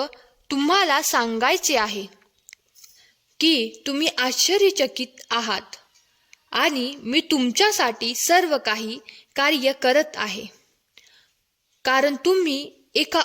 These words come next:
अद्भुत जीवनासाठी पात्र आहात." तुम्ही सहमत असाल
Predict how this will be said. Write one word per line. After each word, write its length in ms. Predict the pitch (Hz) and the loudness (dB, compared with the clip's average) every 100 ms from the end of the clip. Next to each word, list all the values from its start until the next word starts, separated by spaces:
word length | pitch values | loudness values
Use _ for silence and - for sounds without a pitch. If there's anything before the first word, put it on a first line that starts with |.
| - | 0
अद्भुत 560 | 262 262 226 302 415 415 | 0 0 0 4 4 2
जीवनासाठी 880 | 247 269 254 240 - 339 339 247 254 _ - | -4 -2 0 0 0 0 -2 -8 -8 _ -4
पात्र 320 | 285 294 - | -2 -2 -2
आहात." 480 | 214 208 208 - - _ _ _ _ _ _ - | -4 -4 -8 -12 -16 _ _ _ _ _ _ -4
तुम्ही 200 | 254 254 | 0 2
सहमत 560 | - 277 277 254 240 | 2 2 0 0 0
असाल 420 | 302 - 311 247 | 0 2 2 0